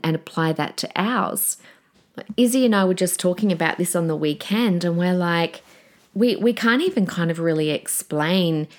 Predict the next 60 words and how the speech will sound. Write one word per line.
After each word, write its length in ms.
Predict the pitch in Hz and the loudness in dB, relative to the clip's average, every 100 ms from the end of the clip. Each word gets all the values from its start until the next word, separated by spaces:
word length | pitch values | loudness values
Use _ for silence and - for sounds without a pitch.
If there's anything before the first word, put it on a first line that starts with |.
| - _ | -20 _
how 260 | - 196 185 | 0 4 4
it 100 | 175 | 4
is 220 | 175 165 | 2 0
that 220 | - - | -4 -2
we're 180 | 165 160 | 0 0
doing 340 | 156 160 185 | 0 0 2
that 260 | 175 151 - | 2 0 -2
in 140 | 156 | -2
our, 320 | 156 160 170 - | -2 -2 -2 -2
in 100 | 160 | -2
our 160 | 160 160 | 0 -2
church 300 | - 160 - | -2 -4 -4
setting. 400 | - 208 190 156 | -2 0 0 0
We've 100 | 156 | 0
got 160 | 160 | -2
a 40 | 165 | -2
lot 280 | 160 170 180 | 0 0 0
of 80 | |
young 180 | 175 160 | 0 -2
adults, 520 | 156 151 139 - - - | -2 -2 -4 -4 -6 -4
um, 280 | 156 147 - | -4 -4 -4
coming 320 | - 196 226 | -2 0 2
to 140 | 196 | 0
our 100 | 165 | -2
church 480 | 160 - 156 - - - | -4 -4 -4 -4 -8 -2
and 320 | 165 156 156 - - - - | 0 0 -4 -12 -20 -20 -20
finding 560 | - - 175 208 269 | -8 0 2 4 4
that 120 | 220 - | 2 0
community 460 | 180 160 151 151 | -2 0 0 -2
and 100 | 160 | -2
saying 400 | - 170 180 247 | -2 0 2 2
to 160 | 226 190 | 2 0
us, 240 | 151 - | -2 -2
"It's, 260 | 165 - - | -6 -6 -4
it's 240 | 170 - - | -4 -4 -4
different 380 | 185 190 208 175 | -2 0 0 0
here. 120 | 160 | -2
There's 140 | 151 | -2
something 220 | 170 151 | -4 -4
different 220 | 160 190 185 | -2 0 0
here." 80 | |
And 100 | 156 | 0
they 40 | 151 | -2
keep 220 | - - | -4 -2
using 320 | 185 202 220 | 0 0 0
those 160 | 170 160 | 0 0
words. 220 | 135 127 | -4 -4
"It's, 180 | 117 - | -6 -6
it's 240 | 117 - | -8 -6
real 300 | 165 190 151 | -2 0 0
and 80 | 143 | -2
it's 140 | 98 | -4
out 100 | 156 | -4
of 60 | 151 | -4
the 60 | 160 | -2
box 360 | 190 - - | -4 -4 -6
and 80 | 151 | -8
it's 120 | - | -6
authentic." 540 | 156 - 208 202 170 165 | -6 -2 -2 0 -2 -2
And 160 | 156 | -4